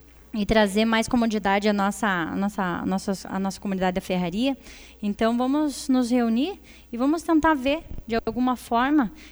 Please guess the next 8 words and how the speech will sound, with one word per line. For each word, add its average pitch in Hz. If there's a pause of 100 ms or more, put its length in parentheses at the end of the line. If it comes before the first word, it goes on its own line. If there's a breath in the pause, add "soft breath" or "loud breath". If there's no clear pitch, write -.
(100)
podemos 233
indicar, 262
né, 269 (360 loud breath)
essa, 214
esse 214
barracão 220
pra 214
prefeitura. 202